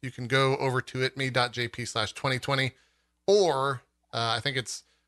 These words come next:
dropped fram dot E S slash twenty twenty or slash game of the year. Just go to the itme J P dot,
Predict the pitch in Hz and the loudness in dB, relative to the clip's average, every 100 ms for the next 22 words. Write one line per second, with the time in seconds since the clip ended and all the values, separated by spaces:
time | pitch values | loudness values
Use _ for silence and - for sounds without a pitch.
0 | _ - 123 139 - - - 135 139 139 | _ -2 4 4 4 -8 2 4 6 2
1 | 135 120 - 120 117 - 135 131 120 117 | 0 -4 0 0 0 -2 -2 2 2 0
2 | - - - - 123 110 - _ _ _ | -4 -8 -14 -2 0 2 0 _ _ _
3 | _ _ _ _ - 123 120 135 - 135 | _ _ _ _ -10 -6 -4 -6 -10 -8
4 | 143 143 123 - 120 - 123 127 123 135 | -6 -4 -4 -2 -4 -2 -6 -4 -2 -2
5 | 135 _ - - 170 120 - - 101 - | -4 _ -6 0 2 2 -2 -8 -8 -8
6 | - 104 | -6 -6